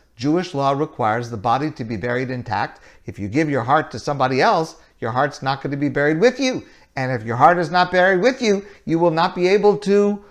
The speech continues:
uh, benefit from Tchias HaMesim, from resurrection of the dead. So that's just flat out wrong. <laughs>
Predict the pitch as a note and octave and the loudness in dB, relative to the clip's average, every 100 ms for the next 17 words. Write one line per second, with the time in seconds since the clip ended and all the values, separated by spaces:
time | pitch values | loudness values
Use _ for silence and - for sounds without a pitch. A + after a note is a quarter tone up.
0 | _ - D#3+ F3+ F3+ F#3 D#3+ A3+ C#4+ - | _ -8 -2 4 6 4 4 2 2 2
1 | G3 E3+ F3+ F3+ F#3 F3 - G#3+ G#3+ A3+ | 0 2 0 0 0 -6 -2 0 0 0
2 | B3 D#4+ C#4 D4 E3 F#3 F3+ F3+ F#3 G3 | 0 0 0 -6 -2 -2 0 0 2 2
3 | G3 G3 G#3 G#3+ A3+ B3 - _ - _ | 2 -4 0 0 0 -4 -12 _ -20 _
4 | _ _ _ _ _ _ _ _ _ _ | _ _ _ _ _ _ _ _ _ _
5 | _ _ _ - G3 G#3+ A3 A3 G3 - | _ _ _ -4 2 4 4 0 -4 0
6 | F3 D#3 D3 C#3 G#2+ F2 C2+ C2+ _ - | 4 6 6 0 -4 -8 -10 -16 _ -20
7 | - _ _ _ - - - - - _ | -20 _ _ _ -20 -20 -20 -20 -20 _
8 | _ - - - | _ -18 -18 -14